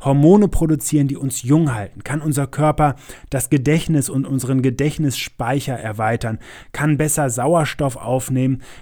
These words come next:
kann Organe besser arbeiten lassen. Und da gibt es so viel mehr,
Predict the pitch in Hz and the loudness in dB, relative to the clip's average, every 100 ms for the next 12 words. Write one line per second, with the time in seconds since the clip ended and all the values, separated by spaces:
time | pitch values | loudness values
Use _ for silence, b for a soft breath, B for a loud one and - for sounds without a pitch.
0 | B - 180 185 B B 156 147 143 170 | B -2 2 2 B B -2 0 2 4
1 | 180 170 143 127 123 104 117 110 110 - | 4 2 0 -2 -6 -6 -4 -4 -6 -10
2 | 107 113 131 123 B B B 135 135 131 | -10 -8 -6 -8 B B B -6 -2 -2
3 | - 135 - 147 151 - 131 123 123 131 | -2 -4 0 0 2 2 2 2 2 0